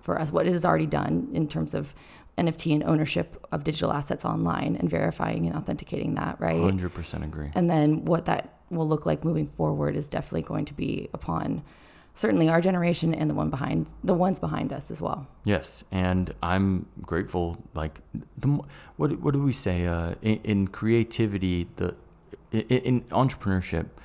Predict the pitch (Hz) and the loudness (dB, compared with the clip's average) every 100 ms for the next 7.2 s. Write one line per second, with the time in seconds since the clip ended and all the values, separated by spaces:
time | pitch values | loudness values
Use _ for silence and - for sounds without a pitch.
0 | - - - - 107 110 117 113 101 98 | -20 -20 -12 -2 2 6 6 6 4 2
1 | 98 92 - 95 90 - 87 80 90 90 | 2 0 0 -2 -2 -6 -4 0 2 2
2 | 71 92 - - _ _ 90 85 87 85 | 0 -8 -12 -20 _ _ -4 0 2 2
3 | - 76 71 - 80 - - - - - | 0 -4 -6 -6 -8 -10 -8 -8 -8 -10
4 | 185 120 165 - 87 85 85 107 117 98 | -4 -4 -4 -2 0 2 2 2 2 0
5 | 95 90 92 85 - - 85 85 82 - | 0 0 0 -6 -6 0 2 2 0 -4
6 | 85 85 80 82 85 76 76 - 80 73 | -2 0 0 0 -2 -2 -6 -6 -2 -2
7 | 73 | -2